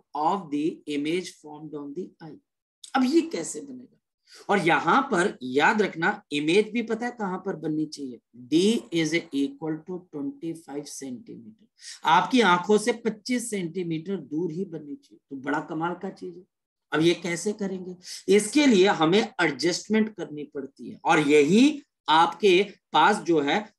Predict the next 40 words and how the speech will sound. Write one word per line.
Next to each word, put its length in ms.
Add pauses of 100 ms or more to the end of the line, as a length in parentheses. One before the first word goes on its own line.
(120)
आपके 360
बायोलॉजी 680
के 200
lab 320 (100)
के 80
अंदर 360
आपको 280
यही 320
सिखाया 400
जाता 320
है, 100
किसी 260
specimen 640
को 160
देखना 600
कैसे, 460 (540)
किसी 320
specimen 680
को 180
समझना 640
कैसे। 460
तो 300
ध्यान 340
से 140
समझिए 380
बच्चे, 340 (380)
मेरे 280
को 160
यहाँ 340
पर 160
अब 240
adjustment 640
करनी 220
पड़ती 360
है। 60
देखिए 240
कैसे 340
adjustment 640
करते 260
हैं। 100